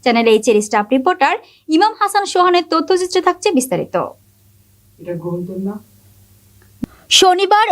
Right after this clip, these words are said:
Speaker 1: ঊনত্রিশ নভেম্বর সন্ধ্যায় ছায়াবীথি টাঙ্গাইলের আয়োজনে অনুষ্ঠানে প্রধান অতিথি হিসেবে উপস্থিত ছিলেন মাওলানা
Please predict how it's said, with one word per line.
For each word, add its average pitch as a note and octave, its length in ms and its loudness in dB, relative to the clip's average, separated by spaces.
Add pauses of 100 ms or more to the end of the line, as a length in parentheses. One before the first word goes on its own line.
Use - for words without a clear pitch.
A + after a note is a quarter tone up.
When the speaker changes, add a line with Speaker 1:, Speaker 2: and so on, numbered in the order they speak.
(100)
Speaker 1:
ঊনত্রিশ F4 320 2 (200)
নভেম্বর F#4+ 420 2 (160)
সন্ধ্যায় D#4+ 460 2 (140)
ছায়াবীথি C#4 520 2 (120)
টাঙ্গাইলের C#4+ 460 2 (120)
আয়োজনে C4+ 380 2 (140)
অনুষ্ঠানে F4+ 420 0 (140)
প্রধান F4+ 320 2 (100)
অতিথি F#4 360 2
হিসেবে E4 300 2 (120)
উপস্থিত C#4+ 400 0 (100)
ছিলেন F4+ 260 4 (460)
মাওলানা G4 400 4